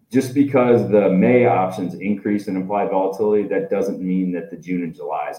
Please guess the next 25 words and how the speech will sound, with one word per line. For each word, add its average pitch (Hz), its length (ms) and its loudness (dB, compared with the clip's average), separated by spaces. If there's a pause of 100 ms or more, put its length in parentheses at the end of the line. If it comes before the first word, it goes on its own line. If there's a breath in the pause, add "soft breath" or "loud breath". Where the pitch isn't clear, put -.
also - 300 -12
did. - 280 -20
Like, - 220 -18 (200)
the - 100 -2
curve 143 440 6
is - 140 -4
constantly 107 680 -6
changing. 107 640 -6 (280 loud breath)
And 101 120 0
so 107 400 6
that's 101 180 2
something 110 300 0
that 92 80 -2
you 90 100 -2
need 90 120 -2
to - 140 -10
keep 92 140 -8
an 78 100 -12
eye 80 280 -12
on. - 120 -8
You 104 100 2
can 98 180 -4
find 101 440 -4
spots - 520 -2
where 87 460 0